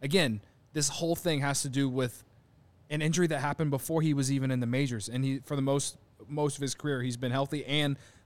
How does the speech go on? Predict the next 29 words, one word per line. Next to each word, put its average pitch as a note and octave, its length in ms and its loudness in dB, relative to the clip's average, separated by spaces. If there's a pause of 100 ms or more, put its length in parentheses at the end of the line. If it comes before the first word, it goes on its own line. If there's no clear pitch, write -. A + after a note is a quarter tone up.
(120)
the, C#3 340 4 (140)
the C#3 60 -6
part E3+ 300 2
of C3+ 80 -2
his C3+ 160 0
leg C#3 280 -4
or C#3 60 0
whatever A#2+ 440 0
that A#2 180 -6
they're B2+ 100 -4
talking C#3 420 -4
about, A#2 400 -4
he D#3 120 -14
hasn't D#3+ 280 -4
even C#3+ 160 -2
had C#3 160 -4
an C3+ 100 -4
issue D3+ 340 0
with B2 320 -2 (360)
in D#3+ 200 2
the D3+ 80 2
majors. D3 460 -2
So B2 360 -6 (960)
will F3 220 6
it, C#3+ 300 -2
will D#3+ 260 0
he C#3+ 360 -6
age C#3+ 400 -2
well? C#3+ 580 -2